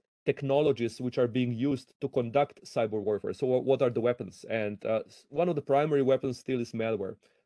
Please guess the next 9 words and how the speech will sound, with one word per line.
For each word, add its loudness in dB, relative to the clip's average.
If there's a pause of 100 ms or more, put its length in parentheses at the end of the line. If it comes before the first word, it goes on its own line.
So 0
a 4
lot 4
of -6
actors 0
who 0
are 4
directly 0
involved 0